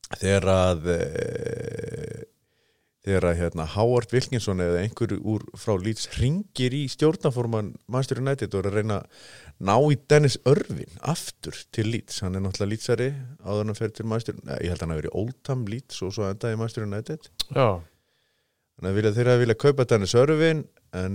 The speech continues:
Speaker 1: eh, Ferguson hafi verið hliðin á gæjanum sem að, hérna, tekur, tekur símann.
Speaker 2: Sem var Martin Edwards.
Speaker 1: Sem er Martin Edwards. Og, og þú veist, það er náttúrulega komið ekki greina að selja Dennis Irvin, en Fergie hafi sagt, sko,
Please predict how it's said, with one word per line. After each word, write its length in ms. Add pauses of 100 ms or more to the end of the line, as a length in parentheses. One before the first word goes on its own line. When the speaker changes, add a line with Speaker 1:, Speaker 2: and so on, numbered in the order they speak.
Speaker 1:
eh, 480 (160)
Ferguson 420
hafi 140
verið 180
hliðin 320
á 60
gæjanum 340
sem 220
að, 80 (160)
hérna, 340
tekur, 400 (320)
tekur 220
símann. 320 (1200)
Speaker 2:
Sem 180
var 140
Martin 400
Edwards. 600
Speaker 1:
Sem 120
er 80
Martin 320
Edwards. 480 (1080)
Og, 140
og 380
þú 160
veist, 100
það 60
er 80
náttúrulega 180
komið 220
ekki 100
greina 380
að 260
selja 240
Dennis 160
Irvin, 320 (360)
en 200 (560)
Fergie 400
hafi 160
sagt, 480
sko, 300